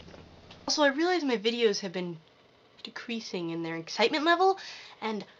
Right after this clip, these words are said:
I don't know why. Maybe it's because I'm not as excited anymore, but I'm going to get that way because I liked my videos then. They were awful, but mildly amusing to watch now, and these ones are just kind of blah and dull.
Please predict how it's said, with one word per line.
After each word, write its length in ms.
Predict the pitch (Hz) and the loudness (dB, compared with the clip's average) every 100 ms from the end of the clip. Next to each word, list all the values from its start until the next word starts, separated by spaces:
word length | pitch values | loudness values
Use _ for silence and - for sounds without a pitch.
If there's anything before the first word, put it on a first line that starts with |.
| _ | _
I 100 | 208 | 2
don't 160 | 254 254 | 4 4
know 140 | 247 | 2
why. 300 | 220 208 233 | 4 6 6
Maybe 200 | 220 208 | 4 0
it's 120 | 202 | -2
because 380 | - 208 202 190 | -8 -2 0 0
I'm 160 | 185 185 | 0 0
not 180 | 185 185 | 0 0
as 160 | 180 | -4
excited 640 | 180 175 165 - 180 202 269 | -6 -6 -2 2 2 2 0
anymore, 420 | 294 320 370 392 - - _ _ - | 0 4 4 2 -2 -20 _ _ 2
but 200 | 214 - | 4 6
I'm 180 | 202 226 | 2 2
going 220 | 285 269 | 2 2
to 60 | |
get 240 | 196 220 220 _ | 4 4 4 _
that 180 | - 165 | 0 2
way 160 | 170 175 | 2 -2
because 340 | 180 170 190 185 | -4 -4 -4 0
I 100 | - | 4
liked 240 | 220 240 233 | 6 4 2
my 80 | 196 | -2
videos 340 | 180 175 170 | 0 -2 -2
then. 260 | 165 180 190 | -4 -4 -2
They 140 | 196 | -2
were 260 | 196 190 185 - - - _ _ _ _ _ | 0 0 -2 -12 -20 -20 _ _ _ _ _
awful, 580 | 220 339 349 196 190 214 - - - _ - | 10 10 8 4 4 0 -12 -20 -20 _ 2
but 180 | 240 220 | 4 8
mildly 420 | 240 247 247 233 | 10 8 8 4
amusing 400 | 202 202 208 185 | 4 2 0 -2
to 80 | 175 | -2
watch 300 | 175 185 - | 2 2 2
now, 300 | 185 190 330 - _ _ _ _ _ | 4 4 4 -2 _ _ _ _ _
and 180 | - 196 | -2 2
these 160 | 220 202 | 0 0
ones 120 | 180 | -2
are 40 | |
just 140 | 170 - | -2 -2
kind 160 | 190 | 0
of 100 | 170 | -2
blah 280 | 160 196 175 - | 4 8 8 6
and 160 | 165 | -2
dull. 240 | 160 110 | -2 -2